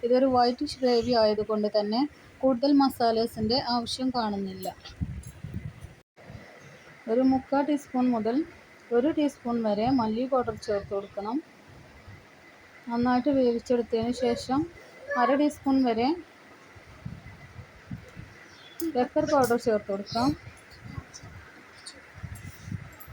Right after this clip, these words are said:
കഴിഞ്ഞ ദിവസം ഞാൻ അപ്ലോഡ് ചെയ്ത വീഡിയോസ് കാണാത്തവരുണ്ടെങ്കിൽ പോയി കാണുക കേട്ടോ. അതിൽ നിങ്ങൾക്ക് യൂസ്ഫുൾ ആയിട്ടുള്ള,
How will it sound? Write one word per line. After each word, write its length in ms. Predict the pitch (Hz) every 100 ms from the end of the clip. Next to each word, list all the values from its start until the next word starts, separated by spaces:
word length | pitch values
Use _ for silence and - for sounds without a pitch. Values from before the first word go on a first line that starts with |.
| - - - - -
കഴിഞ്ഞ 340 | 254 247 254 277
ദിവസം 340 | 294 294 - 285
ഞാൻ 180 | 277 269
അപ്ലോഡ് 360 | 262 233 233 240
ചെയ്ത 260 | 269 240
വീഡിയോസ് 500 | 240 247 214 202 208
കാണാത്തവരുണ്ടെങ്കിൽ 880 | 262 254 226 226 214 233 226 220 226 311 - - -
പോയി 180 | 247 254
കാണുക 360 | 269 247 214 202
കേട്ടോ. 240 | 220 226 190 - - - - - -
അതിൽ 220 | 214 214 269 302
നിങ്ങൾക്ക് 340 | 247 247 277
യൂസ്ഫുൾ 400 | 269 269 - 240
ആയിട്ടുള്ള, 340 | 240 233 233